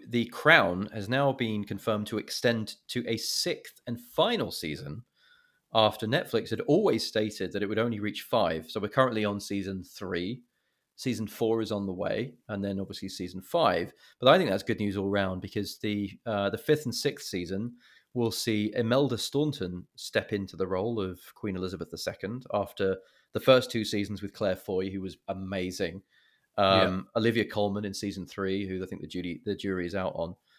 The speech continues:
Speaker 1: Um, but, you know, obviously she's coming back for the,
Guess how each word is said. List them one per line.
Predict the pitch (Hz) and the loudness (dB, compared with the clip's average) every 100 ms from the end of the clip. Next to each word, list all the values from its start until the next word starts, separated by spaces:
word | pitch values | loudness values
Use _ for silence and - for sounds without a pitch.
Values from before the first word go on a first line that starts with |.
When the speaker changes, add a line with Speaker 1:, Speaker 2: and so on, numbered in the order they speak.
| _ _ | _ _
Speaker 1:
Um, | 98 98 95 95 95 - | 4 6 6 2 -6 4
but, | 104 - - | 4 4 2
you | |
know, | 98 92 | 0 0
obviously | 98 - | 0 -6
she's | - 101 | -8 -8
coming | - 90 | -6 -4
back | 85 - - | -2 -2 -4
for | |
the, | 87 | -12